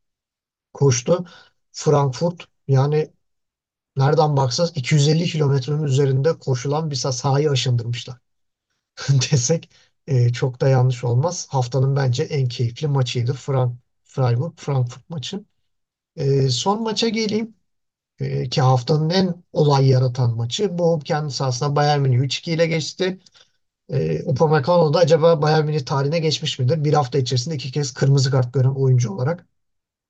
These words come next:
E, hafta içi kaybedilen Lazio maçında penaltı yaptırıp, e, kırmızı kartla oyundan atılmıştı. Bu maçta da yine penaltı yaptırdı. Bu sefer ikinci sarı karttan oyundan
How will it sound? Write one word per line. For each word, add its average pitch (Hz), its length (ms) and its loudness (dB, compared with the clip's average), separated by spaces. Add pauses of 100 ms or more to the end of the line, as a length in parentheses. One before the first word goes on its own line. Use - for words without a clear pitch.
(380)
E, 123 180 2
hafta 131 340 0
içi 131 160 -4
kaybedilen 151 560 0 (640)
Lazio 160 320 2
maçında 147 600 -2 (600)
penaltı 185 380 0
yaptırıp, 175 580 -2 (180)
e, 135 280 0
kırmızı 160 380 0
kartla 139 340 -2
oyundan 120 440 0
atılmıştı. 190 680 -6 (440)
Bu 202 100 -2
maçta 165 360 -2
da 143 60 0
yine 143 220 -2
penaltı 156 360 -6
yaptırdı. 202 640 0 (100)
Bu 247 80 -2
sefer 175 240 2
ikinci 185 300 -2
sarı 156 260 0
karttan 120 400 -8 (680)
oyundan 131 480 0